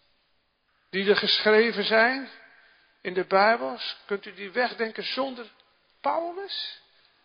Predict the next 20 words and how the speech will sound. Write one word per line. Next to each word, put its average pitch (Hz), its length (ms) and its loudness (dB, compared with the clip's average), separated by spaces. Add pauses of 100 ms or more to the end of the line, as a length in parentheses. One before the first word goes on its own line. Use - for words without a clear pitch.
(880)
Wat - 160 -8
heeft 240 280 -8
die 233 120 -8
man, 285 380 -8 (1120)
is - 220 -8
die 233 120 -8
tot 277 160 -4
zegen 339 560 2
geweest 208 600 -4 (760)
voor 185 240 2
de 196 200 6
verbreiding 285 800 4
van 320 120 2
het 311 100 0
evangelie, 285 840 -4 (920)
voor - 180 -2
het - 160 -6
koninkrijk 294 600 4
van - 160 -10
God, - 220 -8